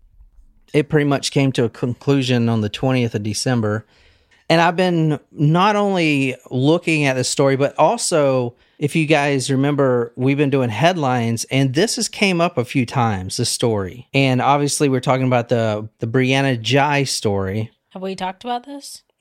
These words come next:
Speaker 1: Yeah, yeah, we've talked, there was a couple headlines we did.
Speaker 2: Oh, oh, this is, like, a recent, like, headlines
Speaker 1: Yeah, yeah, yeah.
Speaker 2: case. Okay.
Speaker 1: But yeah, it's a
Speaker 2: I'll
Speaker 1: headlines
Speaker 2: probably know
Speaker 1: case.
Speaker 2: what you're talking about when you start talking about it.
Speaker 1: All right, tonight we're going to, uh,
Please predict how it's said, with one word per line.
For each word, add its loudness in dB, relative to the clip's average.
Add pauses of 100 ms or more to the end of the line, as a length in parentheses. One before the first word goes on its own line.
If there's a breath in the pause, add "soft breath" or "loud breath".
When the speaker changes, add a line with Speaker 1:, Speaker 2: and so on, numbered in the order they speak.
(120)
Speaker 1:
Yeah, 2
yeah, 2
we've -2
talked, 0
there 0
was -2
a -2
couple 2
headlines 0
we -2
did. 2
Speaker 2:
Oh, 0
oh, 2
this -4
is, -10
like, -2
a -4
recent, -6
like, -8
headlines -4
Speaker 1:
Yeah, 4
yeah, 0
yeah. 0
Speaker 2:
case. -10
Okay. -4
Speaker 1:
But 4
yeah, 2
it's -2
a 2
Speaker 2:
I'll 6
Speaker 1:
headlines 4
Speaker 2:
probably 2
know -2
Speaker 1:
case. 0
Speaker 2:
what 0
you're -2
talking -4
about -4
when -8
you -6
start -8
talking -14
about -8
it. -2
Speaker 1:
All 8
right, 0
tonight 0
we're 2
going 2
to, 0
uh, 0